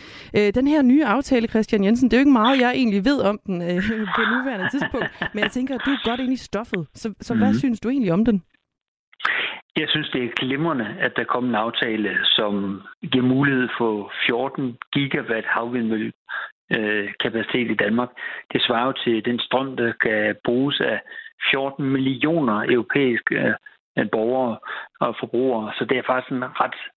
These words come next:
Speaker 2: gigantisk aftale, der er blevet lavet her. Der er elementer i den, vi ville have lavet anderledes, hvis, hvis vi kunne bestemme alting selv. Men sådan er det jo ofte.
Speaker 1: <laughs>
Speaker 2: Og det skal ikke, det skal ikke skygge over, at vi er virkelig glade for aftalen, og vi er virkelig glade for en aftale omkring en havnaturfond,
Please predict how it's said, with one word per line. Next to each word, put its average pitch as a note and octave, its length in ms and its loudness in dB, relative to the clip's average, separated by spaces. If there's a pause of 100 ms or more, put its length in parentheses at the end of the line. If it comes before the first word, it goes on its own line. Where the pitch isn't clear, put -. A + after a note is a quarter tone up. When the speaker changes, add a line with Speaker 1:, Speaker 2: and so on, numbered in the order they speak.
(160)
Speaker 2:
gigantisk C3+ 560 -6
aftale, A2 400 -2
der G#2+ 60 -4
er G#2 120 -6
blevet A2 180 0
lavet A2+ 280 2
her. A#2+ 220 2 (560)
Der C3+ 80 0
er B2+ 80 -2 (160)
elementer D#3 340 -2
i C#3 120 -2
den, C#3+ 200 -6
vi C3+ 100 2
ville B2 140 -4
have A2+ 120 0
lavet A2 160 0
anderledes, C#3+ 520 0
hvis, B2 200 -2 (180)
hvis A#2 180 -2
vi B2 60 0
kunne - 220 -6
bestemme C3 300 -2
alting A#2 380 -4
selv. F#3 180 -4 (240)
Men A#2+ 100 -8
sådan C#3+ 240 -4
er C3+ 80 -2
det A2+ 140 -4
jo G2+ 100 -2
ofte. D3 340 -4 (180)
Speaker 1:
<laughs> - 220 -20
Speaker 2:
Og C#3+ 60 -2
det C3 80 0
skal D#3 140 -2
ikke, E3 320 -2 (100)
det B2+ 80 -8
skal - 100 -4
ikke - 180 -10
skygge F3+ 260 -2
over, A#2+ 240 -2
at A2+ 140 -4
vi B2 200 2
er A#2+ 100 2 (340)
virkelig - 260 -2
glade A#2+ 260 2
for - 60 -4 (140)
aftalen, C#3+ 440 -2 (360)
og C#3 100 0
vi C3+ 80 0
er A#2+ 180 -6
virkelig D3+ 220 -4
glade A#2+ 240 -4
for C3 80 -6
en A#2+ 140 -6
aftale A#2 400 -2
omkring A#2 360 -2
en A2+ 120 -4
havnaturfond, C3+ 880 -2